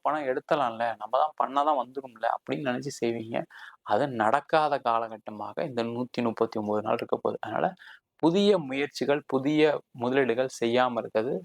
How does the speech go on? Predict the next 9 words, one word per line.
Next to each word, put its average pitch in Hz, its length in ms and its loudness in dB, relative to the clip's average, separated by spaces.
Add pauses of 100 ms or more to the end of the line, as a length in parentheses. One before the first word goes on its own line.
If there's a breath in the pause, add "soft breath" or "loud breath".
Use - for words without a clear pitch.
(420 soft breath)
கண்டிப்பா 120 540 0
கும்பராசி 120 540 0
என்பவர்களுக்கு 107 500 -6
நல்ல 107 300 0
பலனை 101 380 -4
தரும். - 240 -6 (380 loud breath)
அதே 175 240 2
போல 175 240 2
இந்த 160 280 0